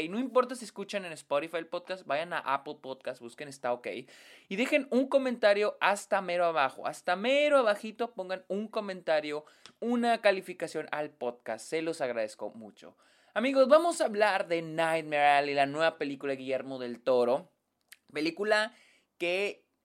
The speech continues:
apenas pude ver, se estrenó aquí en Estados Unidos en diciembre. Sin embargo, cuando se estrenó aquí en Estados Unidos, yo estaba en México.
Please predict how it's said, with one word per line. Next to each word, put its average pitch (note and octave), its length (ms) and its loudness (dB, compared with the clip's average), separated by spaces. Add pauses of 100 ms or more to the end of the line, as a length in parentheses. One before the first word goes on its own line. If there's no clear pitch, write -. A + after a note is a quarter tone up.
apenas C4+ 680 2
pude G3+ 380 -2
ver, C#3 380 0 (100)
se - 120 -8
estrenó D3+ 360 -6
aquí E3 180 -6
en G3 80 -8
Estados F#3 300 -6
Unidos D#3+ 320 -10
en E3 160 -8
diciembre. E3 580 -6
Sin C3+ 160 -10
embargo, D3 380 -2
cuando D#3 200 -2
se C#3 100 -12
estrenó C3 260 -8
aquí F3+ 100 -14
en G#3 80 -10
Estados G3+ 220 -8
Unidos, E3+ 240 -10
yo C3 60 -10
estaba C3+ 260 -4
en C3+ 100 -8
México. E3 480 -8